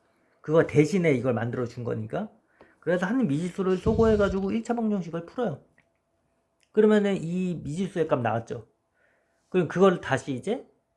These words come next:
그걸 이용해가지고 다시 일 차 방정식을 풀어서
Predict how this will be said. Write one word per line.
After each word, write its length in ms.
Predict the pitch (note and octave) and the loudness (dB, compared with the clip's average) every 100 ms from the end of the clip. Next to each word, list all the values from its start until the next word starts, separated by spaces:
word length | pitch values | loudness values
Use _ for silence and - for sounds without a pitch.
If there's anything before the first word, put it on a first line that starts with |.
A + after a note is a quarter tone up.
| _ _ _ | _ _ _
그걸 240 | - E3+ | -2 0
이용해가지고 680 | C3 C#3 D#3 C#3+ B2+ A#2 A2+ | 0 0 2 2 2 0 -4
다시 240 | A2+ A2+ | -8 -8
일 80 | D3 | -8
차 100 | D3 | -8
방정식을 580 | C3 B2 A#2 - - A2+ | -8 -6 -8 -10 -18 -18
풀어서 420 | - F3 E3 A3+ | -10 -8 -6 -8